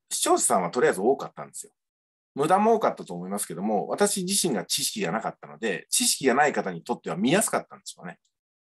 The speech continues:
で、そういうことがあって、コメントにいろんな励ましがあったり、えー、まあ、攻撃があったりとかして、それなりに面白かったんですよ。で、それがね、私の儲からなくても続く原動力になってしまいました。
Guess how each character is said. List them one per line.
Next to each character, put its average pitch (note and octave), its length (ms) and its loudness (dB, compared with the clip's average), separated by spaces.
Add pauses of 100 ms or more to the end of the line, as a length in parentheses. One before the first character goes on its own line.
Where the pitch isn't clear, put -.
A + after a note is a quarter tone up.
(440)
で、 D#3+ 80 0
そ G#3+ 160 6
う A3+ 40 6
い A#3 40 2
う - 20 -2
こ B3+ 80 2
と A#3+ 80 6
が D3+ 100 6
あ - 40 4
っ - 80 -6
て、 G2+ 180 0
コ - 140 -4
メ C#3+ 100 0
ン C3+ 80 -2
ト D3 100 -2
に C#3+ 200 -2
い - 20 -8
ろ D3 120 -2
ん E3 100 -6
な D#3 240 0 (100)
励 C3+ 260 -2
ま C3+ 60 2
し B2+ 120 -6
が C3+ 80 4
あ C3 40 0
っ - 60 -6
た F2 100 -8
り、 D#2 160 -14 (300)
え E2+ 260 -6
ー、 F2+ 40 -4
ま A#2 80 4
あ、 - 40 2
攻 B2+ 220 2
撃 A#2+ 220 -2
が A#2 80 2
あ - 20 -4
っ - 60 -14
た - 100 -14
り - 80 -18
と - 100 -20
か - 100 -18
し - 60 -10
て、 G#3+ 60 -8
そ A3+ 160 0
れ A#3 80 2
な A3+ 100 4
り G3 80 2
に G3 60 2
面 F#3+ 120 0
白 E3+ 180 -2
か - 80 -14
っ - 80 -18
た - 100 -20
ん - 20 -20
で - 40 -20
す - 140 -20
よ。 - 60 -20 (500)
で、 G3+ 80 4
そ A#3+ 140 4
れ C#4 80 2
が C4+ 100 6
ね、 B3+ 80 4
私 C#3+ 300 0
の A#2+ 240 -2 (260)
儲 E3+ 180 2
か F#3 120 4
ら F3 60 2
な A2+ 120 -2
く - 60 -14
て F#2+ 60 -10
も E2+ 120 -8
続 A#2 360 -8
く - 20 -12
原 A2+ 180 -2
動 G#2+ 100 -4
力 E2 200 -10
に E2 60 -12
な E2+ 80 -12
っ - 60 -18
て - 80 -14
し - 120 -10
ま D#2+ 60 -16
い - 20 -14
ま - 80 -12
し - 80 -10
た。 - 120 -20